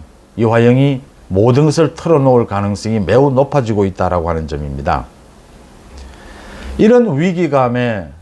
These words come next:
민주당의 지지율이 떨어지고 이재명의 지지율은 떨어질 수밖에 없다. 어제는 또 윤석열 대통령에 대한 탄핵 청원, 청문회, 이 차 청문회가 열렸습니다.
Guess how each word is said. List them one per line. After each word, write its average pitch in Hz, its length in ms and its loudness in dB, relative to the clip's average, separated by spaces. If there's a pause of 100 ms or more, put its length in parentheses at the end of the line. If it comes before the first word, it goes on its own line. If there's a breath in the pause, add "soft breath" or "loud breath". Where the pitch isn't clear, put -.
민주당의 127 520 0
지지율이 120 480 -2
떨어지고 104 640 0
이재명의 127 480 2
지지율은 117 460 0
떨어질 101 360 0
수밖에 95 420 -4
없다. 76 500 -6 (880 loud breath)
어제는 185 460 2
또 107 440 2 (200)
윤석열 208 420 0
대통령에 135 560 2
대한 104 340 0
탄핵 165 440 0
청원, 127 560 0 (420)
청문회, 151 640 0
이 117 120 -2
차 175 200 -2
청문회가 139 580 2
열렸습니다. 87 760 -2